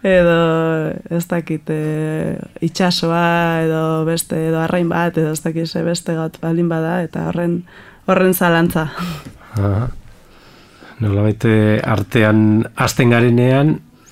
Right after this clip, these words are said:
Speaker 2: oso irekita dago dana, ez da?
Speaker 1: Hori da, bai.
Speaker 2: Hor, hor gabiltzanean,
Speaker 1: Edo zer,
Speaker 2: behintzat.
Speaker 1: edo zer gauza izan daiteke, ez? Eta, eta arteak eman, ematen digun aukera, aukera hori.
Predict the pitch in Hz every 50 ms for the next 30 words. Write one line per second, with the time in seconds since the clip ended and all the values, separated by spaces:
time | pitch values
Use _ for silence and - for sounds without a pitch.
0 | - - - - - - - 123 113 107 104 117 113 117 110 - 117 107 107 107
1 | 107 104 110 110 104 98 95 - - 123 139 123 - - 196 180 175 175 165 165
2 | 160 156 165 175 - - - - - - - - - - - 185 180 175 - -
3 | - 127 117 98 98 98 98 101 107 101 - - 95 92 87 87 90 95 98 98
4 | 107 113 - - - 113 110 - - - - - 190 185 185 185 - 185 175 180
5 | 175 175 180 175 175 190 170 165 165 - 180 175 175 170 165 160 - 160 156 147
6 | - 151 170 208 220 - - - - 180 - - 165 160 165 165 165 165 160 -
7 | - - 175 175 - 180 180 185 190 196 - 190 180 180 180 180 175 175 180 180
8 | 185 180 180 175 175 170 170 - - - - - - - - - 175 180 180 180
9 | 175 180 180 180 180 175 175 175 180 175 170 165 165 160 - 170 165 160 156 151
10 | 160 165 170 170 - - 180 165 160 156 - 165 160 156 151 151 156 156 156 180